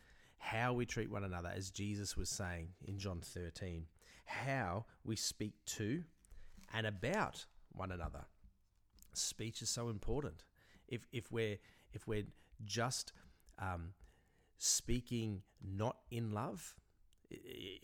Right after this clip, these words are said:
in Corinthians, if we speak in tongues, or men of an-, men and of angels, but of no love, I'm just a sounding gong or a clanging cymbal. And so the how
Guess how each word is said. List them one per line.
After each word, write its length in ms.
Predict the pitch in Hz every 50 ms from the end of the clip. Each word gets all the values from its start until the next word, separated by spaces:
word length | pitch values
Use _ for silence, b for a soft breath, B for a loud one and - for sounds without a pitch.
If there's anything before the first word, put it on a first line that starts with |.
| - 131 117
in 140 | 113 101
Corinthians, 540 | 90 - - 123 156 180 - 160 107 92 85
if 80 | 92 90
we 60 | 92
speak 280 | - - - 117 107 -
in 100 | 107 92
tongues, 380 | - - 104 120 143 147 123
or 120 | 117 107 104
men 280 | 107 113 127 147 170
of 100 | 170 143
an-, 280 | 151 139 165 175 170 131
men 440 | 131 127 139 143 120 101 92 92 - - -
and 260 | - 135 156 160 160
of 100 | 147 147
angels, 600 | 139 151 165 165 156 117 107 87 85 82 82 -
but 180 | - 110 113
of 120 | 113 104 107
no 160 | 113 110 110
love, 220 | 110 117 139 135
I'm 100 | 107 104
just 200 | 101 - 143 -
a 60 | 165 156
sounding 460 | - - 120 104 104 104 98 95 95
gong 220 | 98 95 101 107
or 140 | 98 92 87
a 40 | 87
clanging 420 | - - - 101 98 87 82 85
cymbal. 280 | - - 120 151 160 - - - - _ _ _ - - B B B B B B B B B B B
And 100 | - 135
so 140 | - 143 123
the 120 | 117 127
how 520 | 95 - 143 175 202 190 - 101 110 143